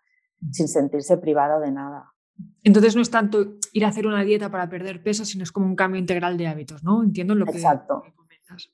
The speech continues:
Speaker 1: Exacto, es un estilo de vida en el que los carbo-, en el que vamos a reducir los carbohidratos y, y,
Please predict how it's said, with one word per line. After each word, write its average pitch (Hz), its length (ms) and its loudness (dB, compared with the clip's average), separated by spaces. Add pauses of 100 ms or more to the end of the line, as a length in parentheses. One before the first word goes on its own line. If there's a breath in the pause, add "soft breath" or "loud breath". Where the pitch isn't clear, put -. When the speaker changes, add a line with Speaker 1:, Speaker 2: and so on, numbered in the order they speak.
Speaker 1:
Exacto, 170 400 2
es 180 100 0
un 175 220 6
estilo 175 360 4
de 185 120 8
vida 185 320 2
en 185 100 0
el 156 140 0
que 156 100 -2
los 147 180 -4
carbo-, 151 220 0
en 160 180 -2
el 151 100 -6
que 160 80 -6
vamos 160 220 -6
a 170 80 0
reducir 165 340 -2
los 160 120 -8
carbohidratos 151 580 -4
y, 156 100 -10 (120)
y, 147 280 -8